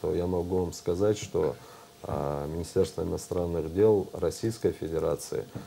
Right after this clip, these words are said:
оно, а, всячески оказывает нам содействие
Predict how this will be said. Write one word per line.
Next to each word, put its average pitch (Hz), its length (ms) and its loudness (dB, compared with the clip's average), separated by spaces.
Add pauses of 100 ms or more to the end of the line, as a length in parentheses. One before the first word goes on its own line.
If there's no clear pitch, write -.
(160)
оно, 87 540 4 (240)
а, 80 520 -6 (240)
всячески - 640 2
оказывает 78 640 0
нам 82 200 -2
содействие 92 720 0